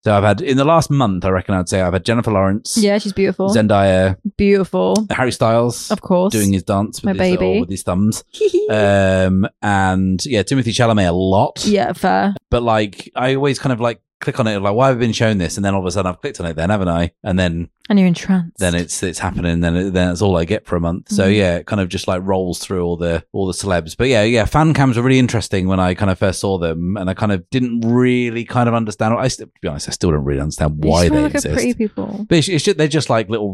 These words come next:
Speaker 1: reels of,
Speaker 2: Yeah.
Speaker 1: "Here we go."
Speaker 2: Yeah.
Speaker 1: It's a, just a, like, it's quite a shallow thing, isn't it? I guess, but, like, people enjoy them.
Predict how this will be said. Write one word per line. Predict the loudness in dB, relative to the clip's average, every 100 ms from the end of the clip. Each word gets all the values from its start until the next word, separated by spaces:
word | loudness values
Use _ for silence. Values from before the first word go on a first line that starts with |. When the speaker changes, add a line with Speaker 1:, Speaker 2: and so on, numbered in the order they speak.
| -2
Speaker 1:
reels | 4 4 4 2
of, | -2 -2 -6 -6
Speaker 2:
Yeah. | -2 0
Speaker 1:
"Here | -2 -8
we |
go." | -12 -16 _ -10
Speaker 2:
Yeah. | -10
Speaker 1:
It's | -8
a, | -10 -12 _
just | -8 -4
a, | -6 -6 -8
like, | -4 -4
it's | -2
quite | -2
a | 0
shallow | 0 2 2
thing, | 0 -2
isn't | -2 -2
it? | -6
I | -6
guess, | -6 -6
but, | -6 -4 -4
like, | -4 -4 -2
people | -4 -2
enjoy | -4 -2 -2
them. | -2